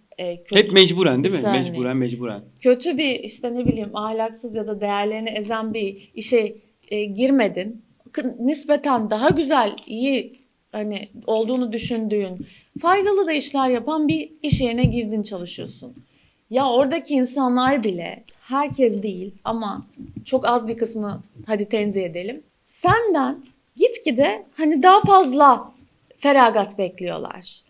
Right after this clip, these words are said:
Speaker 1: Sen bir şeyden, hani bir şeyde onların dediğine gel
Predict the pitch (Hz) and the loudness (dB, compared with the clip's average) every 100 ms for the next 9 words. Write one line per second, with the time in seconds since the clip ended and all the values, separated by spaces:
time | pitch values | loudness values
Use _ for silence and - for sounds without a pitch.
0 | _ _ - 359 440 381 392 440 415 392 | _ _ 0 2 4 2 0 0 0 -2
1 | 415 370 330 285 311 370 359 349 330 359 | -4 -6 -6 -4 -4 -4 -4 0 0 0
2 | 349 339 302 339 349 349 359 | -2 -2 -2 -2 -2 -4 -4